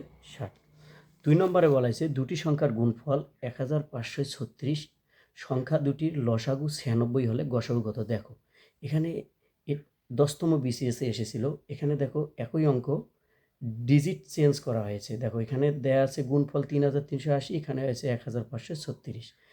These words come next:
এখানে আবার দেয়া হয়েছে গসাগু তেরো, এখানে, আহ, দেওয়া হয়েছে লসাগু। কিন্তু আমরা কোনো হতাশ হব না, আমরা একই সূত্র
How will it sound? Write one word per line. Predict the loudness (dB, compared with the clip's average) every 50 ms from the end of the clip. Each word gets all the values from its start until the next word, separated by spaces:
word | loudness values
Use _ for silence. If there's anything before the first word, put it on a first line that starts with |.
| -20 -20 _ _ _
এখানে | -6 -2 0 0 2 2
আবার | 4 4 4 4 4
দেয়া | 6 6 8 6
হয়েছে | 6 4 2 -2 -4 -4 -4 -8 _ -10
গসাগু | -2 0 0 0 2 2 2 2 2 0 -2
তেরো, | -2 -2 -2 0 0 0 -2 -4 -6 -8
এখানে, | -6 -4 0 2 4 4 4 2 -2 _ _ _ _ _ _ _ _ _ _
আহ, | -4 -2 0 0
দেওয়া | 0 2 4 6 6 6
হয়েছে | 4 4 2 0 0
লসাগু। | 2 2 2 2 0 -2 -4 -4 -6 -14 -16 _ _ _ _ _ _ _ _
কিন্তু | -8 -4 -2 0
আমরা | 2 2 2 2 0
কোনো | 0 0 2 4 4 2 2 -2 _ _ _ _ _ _ _ _ _ -2
হতাশ | -2 0 2 2 2 2 2
হব | 0 2
না, | 4 2 4
আমরা | 4 2 4 2 2 0 0
একই | -4 -6 -2 0 -2
সূত্র | -2 -2 -2 -2 -2 0 0 0